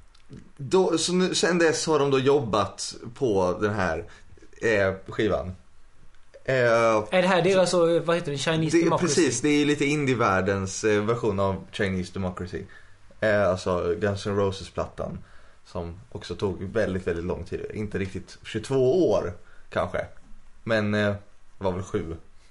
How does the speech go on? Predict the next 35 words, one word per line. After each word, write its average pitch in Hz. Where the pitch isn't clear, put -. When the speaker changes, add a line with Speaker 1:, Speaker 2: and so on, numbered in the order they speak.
Speaker 2:
Ja, -
Speaker 1:
Fortfarande 135
Speaker 2:
jag 135
har 127
ingen 104
Speaker 1:
lång 127
tid. 127
Speaker 2:
aning. 123
Speaker 1:
Ja, 117
men 165
i 156
alla 143
fall, 107
de, 143
de, 147
efter 151
då 131
succé, 120
eller 98
den 110
relativa 95
succén 87
i 82
alla 80
fall, 87
med, 92
med 104
Loveless, 101
så 95
tror 156
jag 139
de 127
började 101
att 120
skriva 95